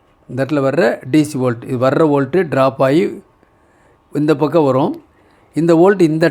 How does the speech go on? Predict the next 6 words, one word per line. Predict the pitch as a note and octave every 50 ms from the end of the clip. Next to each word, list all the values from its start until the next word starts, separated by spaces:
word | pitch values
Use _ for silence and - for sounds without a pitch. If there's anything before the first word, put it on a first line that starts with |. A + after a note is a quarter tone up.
| A#2+ -
டிரான்சிஸ்டரை | D3+ D#3 E3+ E3 E3+ - C#3+ - - F3+ E3+ C#3 B2+ C3+
on | C#3+ C#3+ C#3 B2+
பண்ணும். | B2 A#2 A#2 C#3 - - _ _ _ _ _ _ _ _ _ _ _ _ _ _ _ _ - B2 B2
நார்மலா | C3+ D3 E3+ F#3+ G3+ F#3 F#3 F3 F3 F#3 G#3 B3 - - A3 - - _ _ _ _ _ _ _ _ _ _ - D3 D3+
எந்த | D#3 F3+ F3 F3+ F3 D3
ஸ்-, | - -